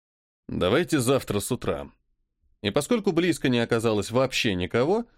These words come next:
добавил уже даже позабытое. «Господин». Я кивнул. Он предлагал оставить обоз, отъехать за лес и переправиться через реку вплавь. У нас-то нет тяжело гружённых телег,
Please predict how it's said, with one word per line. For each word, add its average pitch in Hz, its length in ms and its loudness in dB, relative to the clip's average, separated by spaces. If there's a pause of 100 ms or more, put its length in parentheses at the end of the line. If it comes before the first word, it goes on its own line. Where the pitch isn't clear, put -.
(200)
добавил 180 560 2
уже 135 220 2
даже 113 260 0
позабытое. 98 760 0 (560)
«Господин». 98 680 -2 (960)
Я 120 240 2
кивнул. 160 460 0 (1040)
Он 202 200 0
предлагал 170 640 2
оставить 139 600 0
обоз, 139 440 -2 (300)
отъехать 156 540 0
за 113 160 2
лес 165 380 -2 (160)
и 220 100 2
переправиться 190 680 2
через 139 280 0
реку 113 260 0
вплавь. - 440 -2 (840)
У 98 120 0
нас-то 175 340 2
нет 190 280 2
тяжело 135 380 2
гружённых 131 480 0
телег, 135 480 -2